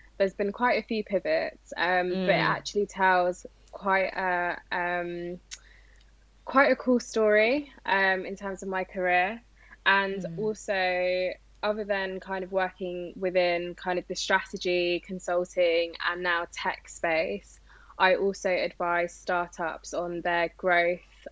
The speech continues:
Speaker 1: um,
Speaker 2: Mm.
Speaker 1: growth and scaling journeys. So thinking about how businesses can, um, grow, but also how they can overcome strategic and operational challenges.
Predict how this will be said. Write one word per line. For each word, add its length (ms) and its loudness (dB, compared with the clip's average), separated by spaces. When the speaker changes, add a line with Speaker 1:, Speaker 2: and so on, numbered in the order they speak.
Speaker 1:
um, 320 2
Speaker 2:
Mm. 460 -8
Speaker 1:
growth 320 4
and 140 -4
scaling 520 0
journeys. 720 0
So 160 6
thinking 380 -2
about 240 0
how 220 2
businesses 500 -8
can, 540 -8
um, 340 -4
grow, 500 4
but 160 -2
also 420 -4
how 260 2
they 140 -2
can 160 -12
overcome 560 -4
strategic 600 -8
and 100 -12
operational 640 -4
challenges. 840 -4